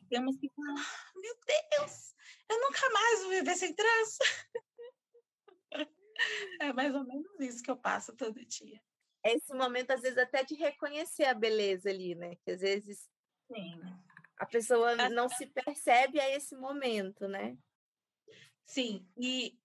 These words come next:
Speaker 1: eu digo que oitenta por cento dos nossos clientes estão passando pela transição capilar. E o restante já passou, outras é só por hobby, uma foto, alguma coisa assim. Eu, por exemplo, amo meus cachos, amo as tranças,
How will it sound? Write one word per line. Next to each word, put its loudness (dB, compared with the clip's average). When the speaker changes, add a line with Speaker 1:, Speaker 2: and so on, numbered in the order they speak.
Speaker 1:
eu 2
digo -2
que -2
oitenta 2
por -12
cento 0
dos -8
nossos -6
clientes -4
estão 0
passando -2
pela -2
transição -10
capilar. -10
E 2
o 4
restante 2
já 0
passou, 0
outras -6
é -4
só -4
por -14
hobby, 2
uma -6
foto, 0
alguma -6
coisa -2
assim. -2
Eu, 2
por 2
exemplo, -2
amo -2
meus -6
cachos, 0
amo 4
as -10
tranças, -20